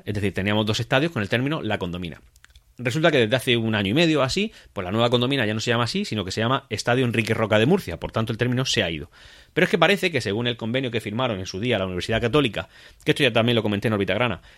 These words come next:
eh, bueno, pues se permite el cambio del naming del estadio La Condomina, de manera que, eh, el esta-, eh, pues con fines comerciales, con fines económicos, con fines empresariales,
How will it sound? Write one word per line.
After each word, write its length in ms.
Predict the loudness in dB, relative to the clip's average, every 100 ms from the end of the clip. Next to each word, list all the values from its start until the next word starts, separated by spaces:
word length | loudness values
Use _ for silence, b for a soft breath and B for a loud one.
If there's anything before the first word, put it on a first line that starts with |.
| b
eh, 360 | -2 0 0 0
bueno, 160 | -2 -2
pues 120 | -2
se 60 |
permite 280 | 0 0 0
el 80 | 0
cambio 240 | 0 2
del 120 | 2 0
naming 280 | -2 -2
del 100 | -2
estadio 460 | -2 0 0 0 -4
La 240 | -2 -2 -2
Condomina, 520 | -4 -2 -2 -4 -8 _
de 200 | -4 0
manera 320 | 0 2 0
que, 200 | 0 -4 -4 B -18
eh, 200 | -16 -14
el 100 | -14
esta-, 240 | -8 -6
eh, 260 | -4 -6 -8 _
pues 280 | -6 -6 -6
con 180 | -4 -2
fines 220 | 0 -2
comerciales, 480 | 0 -2 2 2 2
con 160 | -2 -4
fines 240 | -6 -4
económicos, 560 | -4 -2 -2 -2 -4 -6
con 200 | -12 -8
fines 360 | -8 -6 -8 -10
empresariales, 680 | -8 -6 -2 2 2 2